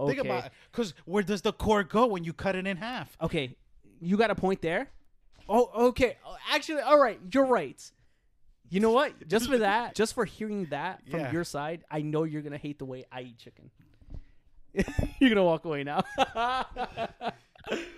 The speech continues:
Speaker 2: Oh,
Speaker 1: Jesse,
Speaker 2: I, I
Speaker 1: Jesse
Speaker 2: have,
Speaker 1: just
Speaker 2: this is,
Speaker 1: No, wait.
Speaker 2: I
Speaker 1: I
Speaker 2: love
Speaker 1: ho-,
Speaker 2: these moments. Go
Speaker 1: okay,
Speaker 2: ahead.
Speaker 1: okay. I, <laughs> I,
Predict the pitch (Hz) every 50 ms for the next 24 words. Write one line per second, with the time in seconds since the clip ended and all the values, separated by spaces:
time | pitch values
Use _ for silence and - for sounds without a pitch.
0 | - 294 - - - - - 226 - - - - _ - - - - - 147 143
1 | 147 175 160 - 156 160 160 151 180 151 151 131 143 135 127 165 156 160 143 -
2 | - _ _ 180 190 190 185 180 151 175 170 - - - 175 196 202 185 185 190
3 | 196 160 127 135 127 120 110 110 - - 151 147 - 160 156 - - 165 151 135
4 | - - _ _ _ _ - - _ - 151 160 170 170 175 180 180 175 175 170
5 | - _ _ _ _ _ _ _ - - 196 180 - - - - - - - 294
6 | - - - 240 233 208 - - - - - - - - - 185 196